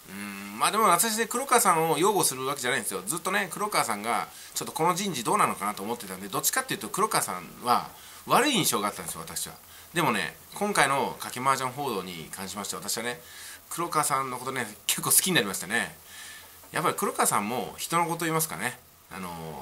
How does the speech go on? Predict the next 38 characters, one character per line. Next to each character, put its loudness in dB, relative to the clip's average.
ー、 -14
ま -4
あ、 -10
こ -2
う 2
い 0
っ -4
た -8
こ -2
と -4
言 -4
っ -14
た -8
ら -8
ね、 -6
生 -4
意 -4
気 -10
で -6
す -4
け -12
ど -12
も、 -8
あ -14
の -10
ー、 -14
や -12
っ -12
ぱ 0
麻 4
雀 4
面 0
白 0
い -6
で 4
す 4
よ -8
ね。 -2